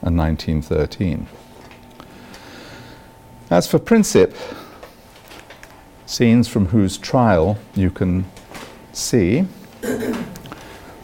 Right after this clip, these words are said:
he was sentenced to death. The main plotters are in the front row. He was sentenced to death by the Austrians,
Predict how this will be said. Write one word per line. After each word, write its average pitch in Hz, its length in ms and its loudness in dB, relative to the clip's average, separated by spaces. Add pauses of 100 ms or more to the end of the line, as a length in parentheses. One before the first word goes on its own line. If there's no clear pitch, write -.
(2250)
he 123 160 4
was 113 180 2
sentenced - 680 0 (160)
to - 100 -4
death. 107 500 2 (680)
The 104 60 0
main 98 340 2
plotters 95 520 -2
are 92 60 0
in 82 120 0
the 80 60 -4
front - 300 -4
row. 90 300 0 (1600)
He 110 100 2
was 101 140 0
sentenced 120 500 -2
to 85 100 -6
death 95 420 0
by 80 160 -2
the 85 140 0
Austrians, 85 680 -4